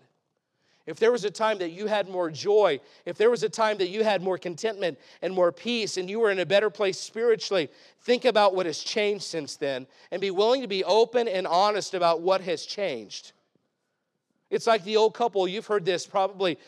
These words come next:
you know, back when bench seats were a thing in vehicles, and, and, and there's old couple, this, they were riding along one day, and, and she was in the passenger seat, and he's in the driver's seat,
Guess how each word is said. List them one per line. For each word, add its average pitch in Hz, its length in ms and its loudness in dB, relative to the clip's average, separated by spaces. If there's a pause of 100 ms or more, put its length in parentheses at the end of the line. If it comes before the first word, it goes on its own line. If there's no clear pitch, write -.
(160)
you 175 80 -6
know, 196 140 2
back 202 260 2
when 180 200 -2
bench 196 240 -4
seats 196 500 -10
were 190 220 2
a 147 80 2
thing 175 480 0
in 143 260 -4
vehicles, 175 640 -2
and, 156 140 -4 (340)
and, 175 280 0
and 170 380 -4 (100)
there's 180 340 -2
old 202 240 4
couple, 202 400 2
this, 175 300 -2 (200)
they 175 140 2
were 180 160 2
riding 190 340 6
along 175 480 4
one 175 220 -2
day, 185 300 2
and, 156 160 -2 (280)
and 160 160 -4
she 220 220 -4
was 208 180 0
in 196 80 -4
the 180 100 -2
passenger 196 540 0
seat, 208 320 -4
and 170 100 -8
he's 208 220 -6
in 196 100 -4
the 170 80 -4
driver's 190 520 2
seat, 196 340 -2